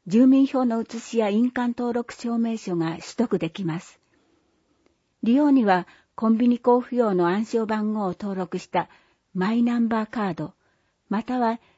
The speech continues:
住民基本台帳カードが必要です。利用時間は午前六時三十分から午後十一時。年末年始、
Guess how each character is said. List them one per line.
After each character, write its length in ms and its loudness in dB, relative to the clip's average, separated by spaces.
住 240 2
民 240 4
基 140 -2
本 260 0
台 220 -4
帳 200 -2
カ 200 -4
ー 40 -2
ド 140 -2
が 160 -2
必 320 -10
要 160 0
で 140 -4
す。 200 -18
利 100 2
用 180 4
時 160 -4
間 240 0
は 220 0
午 200 6
前 220 4
六 240 -2
時 120 -4
三 260 -4
十 100 -4
分 280 -4
か 120 -6
ら 160 -4
午 160 0
後 140 0
十 260 0
一 240 -4
時。 200 -6
年 260 0
末 140 -6
年 240 2
始、 280 -8